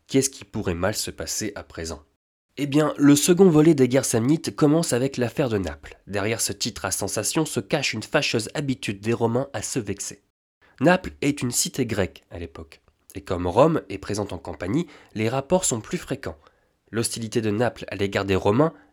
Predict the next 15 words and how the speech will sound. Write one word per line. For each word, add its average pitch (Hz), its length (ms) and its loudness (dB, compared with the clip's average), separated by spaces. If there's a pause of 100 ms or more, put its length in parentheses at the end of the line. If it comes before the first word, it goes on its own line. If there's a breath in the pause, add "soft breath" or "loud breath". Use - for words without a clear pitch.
n'est 117 180 0
plus 175 380 -2
à 117 40 2
démontrer 104 420 -4
et 113 180 -6
les 110 120 -2
Romains 113 280 -2
ont 120 180 -8
envoyé 117 260 -2
des 104 200 -2
ambassades 110 500 -2 (240 loud breath)
pour 113 140 -6
demander 131 380 4
des 120 100 0
réparations. 104 680 -2